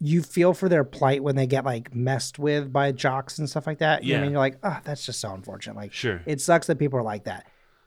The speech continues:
Speaker 1: And, like, for a small second, you're like, "Oh, that does suck that they don't invite him out," like, when the agents go. Like, he's right. He is in the S S R just like them. But, like, you'll see from this scene, and it continues, not to tease, but
Speaker 2: Yeah.
Speaker 1: he doesn't handle those conversations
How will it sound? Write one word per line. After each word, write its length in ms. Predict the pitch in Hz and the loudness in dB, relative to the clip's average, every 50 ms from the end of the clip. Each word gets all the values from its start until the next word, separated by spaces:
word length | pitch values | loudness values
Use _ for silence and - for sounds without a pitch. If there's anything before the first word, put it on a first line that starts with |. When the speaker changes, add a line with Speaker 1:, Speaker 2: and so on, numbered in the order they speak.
| _ _ - | _ _ 0
Speaker 1:
And, 140 | 190 196 | 2 4
like, 220 | 202 196 190 180 - | 6 4 4 4 0
for 180 | - 190 180 | 0 2 2
a 40 | 185 | 2
small 340 | 180 - 196 208 226 254 247 | 2 2 2 2 2 4 2
second, 320 | - - 202 185 - 170 | 4 4 4 4 4 0
you're 120 | 160 165 160 | -2 2 2
like, 180 | 160 160 160 - | 2 2 2 -2
"Oh, 140 | - - 190 | -6 -6 -4
that 220 | 190 202 196 - | -2 -2 -2 0
does 240 | - 233 247 226 - | 2 2 2 2 2
suck 160 | - 180 156 | 2 2 2
that 80 | 147 143 | 4 2
they 120 | 147 143 | 2 4
don't 260 | 139 135 135 135 131 120 | 4 4 2 2 2 0
invite 360 | 120 117 131 123 120 127 131 | 0 2 2 2 0 0 -2
him 200 | 113 123 123 127 | -4 -2 -2 -2
out," 260 | 120 113 113 110 - | -4 -4 -6 -6 -6
like, 140 | 139 131 123 | -6 -2 0
when 100 | 135 123 | 0 0
the 120 | 120 127 120 | 0 -2 -4
agents 360 | 110 113 110 120 113 110 - | -6 -6 -8 -8 -8 -8 -8
go. 180 | - 104 95 | -8 -8 -6
Like, 180 | 101 120 135 131 | -4 -4 -6 -2
he's 180 | - 196 185 180 | 0 0 4 6
right. 180 | 214 196 160 135 | 6 6 6 4
He 200 | 175 190 190 - | -2 -6 -6 2
is 260 | - 185 202 202 190 196 | 4 6 6 6 6 4
in 160 | - 165 165 | -2 -2 0
the 100 | 160 151 | 2 2
S 140 | 147 127 147 | 2 0 0
S 140 | 143 - | -2 0
R 140 | 147 143 139 | 2 2 2
just 180 | 135 151 139 - | 2 -2 0 0
like 140 | 151 139 135 | 0 0 2
them. 320 | 170 175 156 113 95 - - _ _ _ _ _ _ _ _ _ _ _ _ _ _ | 2 2 2 2 -2 -8 -16 _ _ _ _ _ _ _ _ _ _ _ _ _ _
But, 140 | 190 180 185 | 2 2 4
like, 340 | 190 190 190 185 180 - - _ _ | 4 4 4 2 0 -4 -12 _ _
you'll 280 | - 147 175 202 220 208 | -2 2 4 4 4 4
see 320 | 214 - 220 214 208 202 | 2 0 2 2 2 0
from 440 | 196 - - _ - 185 165 160 147 | -2 -8 -16 _ 2 2 4 4 4
this 260 | 143 196 208 196 - | 6 6 6 6 4
scene, 340 | - 208 202 196 190 180 - - _ _ _ | 0 2 2 4 4 2 2 -2 _ _ _
and 240 | 151 160 185 190 190 | -2 0 2 2 2
it 160 | 185 - - | 2 0 0
continues, 960 | - 160 170 165 - - 208 240 233 180 120 104 101 101 104 117 127 - - - _ _ _ - | 0 0 0 0 2 4 4 4 4 2 0 -2 -4 -6 -8 -8 -8 -10 -12 -16 _ _ _ -2
not 200 | 131 131 127 - | -2 -2 0 0
to 100 | 143 127 | 0 0
tease, 440 | 127 - 190 180 143 127 131 127 | 2 2 2 2 2 0 0 -2
but 240 | - - 147 143 147 - | 0 2 2 2 4 4
Speaker 2:
Yeah. 280 | 170 175 160 117 101 98 - - _ | 4 4 4 2 0 -4 -10 -14 _
Speaker 1:
he 240 | - - - 190 214 | -14 -2 4 4 4
doesn't 440 | 175 - 240 254 247 294 320 311 - | 8 8 8 8 8 6 0 -2 -6
handle 420 | - - 214 233 247 233 233 220 | 0 2 4 4 6 6 6 4
those 260 | 190 185 196 196 185 | 6 8 6 6 6
conversations 800 | - - 196 196 190 190 - - - 180 180 - - 175 160 - | 6 4 4 4 4 4 2 2 2 0 2 2 0 -2 -2 -4